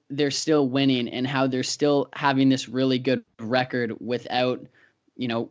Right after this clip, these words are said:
one of their top two guys for basically, you know, twenty games this year.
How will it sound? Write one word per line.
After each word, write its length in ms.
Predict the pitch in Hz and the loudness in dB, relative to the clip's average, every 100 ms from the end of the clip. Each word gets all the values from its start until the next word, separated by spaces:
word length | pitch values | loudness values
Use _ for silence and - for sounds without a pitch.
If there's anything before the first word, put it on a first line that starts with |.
| _ - | _ 0
one 240 | 139 147 | 2 2
of 100 | 135 | 2
their 160 | 131 117 | 0 0
top 280 | 151 131 | 0 -2
two 180 | - 127 | 0 0
guys 340 | 123 120 120 113 | 0 0 -2 -2
for 220 | 123 117 | -4 -2
basically, 800 | 117 127 127 120 127 120 120 117 - - _ | -2 -2 -2 -4 -2 -2 -2 -6 -20 -20 _
you 100 | 113 | -4
know, 140 | 113 - - | -4 -4 -10
twenty 340 | - 131 131 | 0 4 6
games 420 | 117 123 123 117 | 4 2 2 0
this 260 | 120 117 - | -2 -2 4
year. 360 | 135 113 95 | 4 4 -2